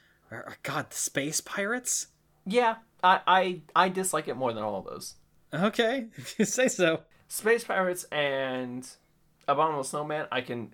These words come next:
Speaker 2: discount as, "Ah, I just had to listen to those. That wasn't a big deal. I can still fucking play video games." I had to watch this.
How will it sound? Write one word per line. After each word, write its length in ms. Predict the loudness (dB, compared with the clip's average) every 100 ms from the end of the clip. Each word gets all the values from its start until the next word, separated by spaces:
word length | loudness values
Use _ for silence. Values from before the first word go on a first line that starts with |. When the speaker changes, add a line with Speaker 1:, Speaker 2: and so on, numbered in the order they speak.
| -8
Speaker 2:
discount 500 | -8 -6 -2 -4 -4
as, 560 | -6 -4 -4 -6 -6 -6 0
"Ah, 260 | 2 4
I 120 | 2
just 140 | 0 -4
had 120 | -8
to 80 | -6
listen 220 | -8 -10
to 60 | -4
those. 220 | -4 -2
That 80 | -4
wasn't 200 | -6 -10
a 20 |
big 140 | -10
deal. 160 | -8 -6
I 100 | -6
can 100 | -6
still 160 | -10
fucking 240 | -10 -12 -12
play 140 | -10
video 260 | -10 -10 -8
games." 280 | -8 -8 -14 -20 -8 0
I 120 | 0
had 320 | 4 4 4
to 100 | 4
watch 340 | 2 2 -2 -4
this. 340 | -16 -14 -14